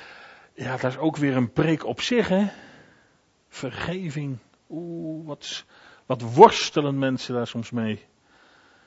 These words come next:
Andere keer, andere keer. Dus daar ga ik nu even niet dieper op in. Anders zitten we hier morgen nog. En dat, eh, is niet de bedoeling.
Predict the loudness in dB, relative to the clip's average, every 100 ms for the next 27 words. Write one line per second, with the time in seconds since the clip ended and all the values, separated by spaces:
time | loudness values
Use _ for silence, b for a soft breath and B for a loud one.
0 | b b b b b b b b b b
1 | b _ _ -20 -20 _ _ _ _ 4
2 | 6 0 -6 -10 -14 B B -2 0 -2
3 | -8 -12 -14 B B B B _ -8 -2
4 | -2 -2 -4 -6 -4 0 4 6 4 2
5 | 0 0 -2 -6 -8 -10 -4 -4 -2 -2
6 | 0 0 0 0 -2 -4 -4 -8 -18 -12
7 | -10 -10 -12 -18 B B B B B B
8 | B -6 -6 -6 -2 0 0 -2 -4 -6
9 | -10